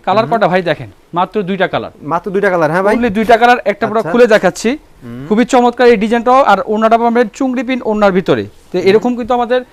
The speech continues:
Speaker 1: নাহিদ ভাই, এই শার্টটা দেখেন, প্রচুর কালেকশন আছে লোনের,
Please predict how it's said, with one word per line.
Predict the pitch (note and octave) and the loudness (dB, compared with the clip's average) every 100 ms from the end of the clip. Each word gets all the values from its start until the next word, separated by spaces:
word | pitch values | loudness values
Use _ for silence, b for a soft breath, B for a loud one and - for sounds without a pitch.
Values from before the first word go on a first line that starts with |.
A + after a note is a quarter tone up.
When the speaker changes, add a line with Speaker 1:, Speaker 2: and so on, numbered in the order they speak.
| b - | b -4
Speaker 1:
নাহিদ | F#3+ A3 | -2 0
ভাই, | A#3 | 2
এই | G#3+ | 0
শার্টটা | A3 A3+ A#3+ | 0 -2 -2
দেখেন, | A3+ A#3 B3 | 0 -2 -4
প্রচুর | - B3+ C#4+ C4 | -4 -2 -2 0
কালেকশন | A3+ G3+ G3 | 0 0 -4
আছে | E3+ E3+ | -4 -2
লোনের, | E3 A#2+ | -2 -4